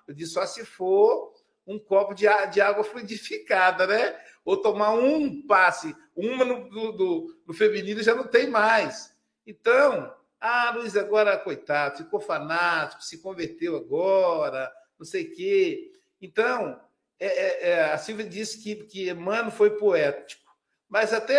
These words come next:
até mesmo Lucas, ao descrever o fato, é, é, olha só, gente, "e levantando-se, foi para o seu pai."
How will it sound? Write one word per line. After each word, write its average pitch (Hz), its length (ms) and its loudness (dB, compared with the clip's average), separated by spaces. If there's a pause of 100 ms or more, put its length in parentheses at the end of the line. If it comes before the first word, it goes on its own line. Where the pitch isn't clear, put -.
(120)
até 392 260 -2
mesmo 226 560 4
Lucas, 185 760 0
ao 190 160 0
descrever 190 760 2
o 202 100 4
fato, 156 640 0 (680)
é, 180 80 0
é, 214 360 -4
olha 480 200 -2
só, 202 260 2
gente, 156 560 -2 (140)
"e 277 580 -2 (500)
levantando-se, 214 1500 4 (560)
foi 190 640 2
para 208 180 0
o 214 60 -4
seu - 380 -6
pai." 123 380 0